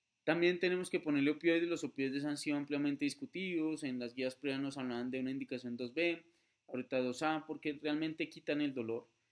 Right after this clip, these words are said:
Y ellos hablan de una dosis inicial para calmar el dolor, porque esto disminuye la descarga simpático-mimética y disminuye el consumo de oxígeno, pero tienen un costo y es que reducen la absorción y desempeño de nuestros antiagregantes.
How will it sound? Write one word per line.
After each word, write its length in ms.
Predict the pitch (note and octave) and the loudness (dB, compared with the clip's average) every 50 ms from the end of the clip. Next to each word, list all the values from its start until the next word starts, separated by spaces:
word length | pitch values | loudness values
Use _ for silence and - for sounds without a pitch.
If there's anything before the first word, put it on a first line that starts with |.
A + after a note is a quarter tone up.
| _ _ _ | _ _ _
Y 80 | _ D3+ | _ 2
ellos 240 | D#3+ D#3+ E3+ E3+ E3+ | 4 4 4 2 2
hablan 340 | F3 E3+ F3 F3 F3+ F#3 F3 | 2 2 2 2 0 2 2
de 140 | E3+ D#3+ | 2 4
una 240 | C#3+ C#3+ C#3+ C#3+ D3 | 4 4 2 2 4
dosis 380 | D3 D3+ D3+ D3 - D#3 D3 - | 4 4 4 4 2 -2 -4 -2
inicial 400 | D3+ C#3 C3 B2+ - A#2+ A#2 - | -2 -2 -2 -2 -2 -4 -4 -4
para 220 | C3 C3 C3 B2+ | -2 -2 -2 -2
calmar 340 | - C3 B2 A#2+ A#2 A#2 B2 | -2 -2 -2 0 0 -2 -2
el 40 | B2 | -2
dolor, 300 | C3+ C3 C#3 D3 D3+ - - | -2 0 0 0 -2 -2 -8
porque 200 | C#3+ - - C#3+ | -12 -8 -8 -8
esto 200 | B2+ - - D3 | -8 -6 -10 -6
disminuye 560 | D3 D#3 C#3+ C#3 C3+ C3 C#3 D3+ E3+ E3 D#3 | -4 -2 -2 0 0 2 2 2 0 0 0
la 280 | C#3+ C3+ A#2+ G#2+ - - _ _ _ - - | 0 0 0 -2 -4 -10 _ _ _ -8 -4
descarga 520 | C3+ B2 - - C#3 C3 C3 B2+ C3+ C#3 | -4 -4 -2 0 0 0 0 0 -2 -4
simpático-mimética 1200 | C3+ - C#3+ C3+ B2+ - B2 A#2+ - B2 - - B2 A#2+ A#2+ C#3+ E3+ E3+ - D3 - C#3+ D3 - _ _ _ _ _ _ _ | -2 -4 -4 -6 -4 -4 -6 -6 -6 -8 -8 -4 -2 0 2 2 2 0 0 -6 -10 -10 -12 -12 _ _ _ _ _ _ _
y 80 | D3 | 0
disminuye 520 | C#3 C#3+ D3 B2+ C#3 C#3 C3+ C#3 C#3+ C#3 D3 | 4 4 4 6 6 4 4 6 6 6 4
el 80 | C#3+ | 4
consumo 360 | - C#3+ B2+ A#2 - B2+ B2 B2+ | 2 0 -2 -2 0 0 0 0
de 80 | C3+ | 0
oxígeno, 480 | C3 B2+ - - D3+ D3 C#3+ D3+ D3+ D3 | -2 -4 -2 -2 0 0 0 0 -2 -2
pero 200 | - C#3+ C#3+ C#3 | 0 -2 -2 2
tienen 240 | - D3 C#3+ D3 D#3 | 2 2 2 2 2
un 100 | D#3+ E3 | -2 -2
costo 480 | - - E3+ D#3 - - E3 D#3+ D#3+ - _ _ _ _ | 0 2 2 2 0 -4 -8 -10 -10 -12 _ _ _ _
y 80 | - C#3 | 0 0
es 100 | C#3 C#3 | 2 2
que 140 | - D#3+ D3+ | 2 0 0
reducen 640 | D3 D3 D3 C#3 C#3+ D3+ E3+ - - E3+ D#3+ E3+ - _ _ _ _ _ | 2 4 4 4 6 4 4 2 -2 -6 -6 -8 -12 _ _ _ _ _
la 200 | C3+ C3 C3 B2+ | 0 2 2 2
absorción 640 | B2+ - - - C3+ B2 A#2 - - C#3 C#3 C#3 D3 | 2 0 -4 -4 -4 -4 -4 -2 -2 0 0 2 2
y 60 | D3+ | 0
desempeño 560 | D#3 D3+ D3 C#3 B2 A#2+ C3 B2 B2 B2+ C3 | 0 0 -2 -2 -4 -2 0 0 0 0 0
de 200 | C3+ C#3 C3+ B2+ - _ _ | 0 -2 -4 -4 -8 _ _
nuestros 480 | C#3+ C3+ B2+ B2 - - A#2+ A2+ A#2 | -2 -2 -2 -2 -2 -6 -10 -8 -8
antiagregantes. 840 | A#2 A2 G#2+ - A#2 A2 A2+ A#2 B2 D3+ D#3+ C#3+ A#2+ - G2 - - | -10 -10 -8 -8 -8 -6 -6 -2 0 0 0 0 -2 -6 -14 -20 -20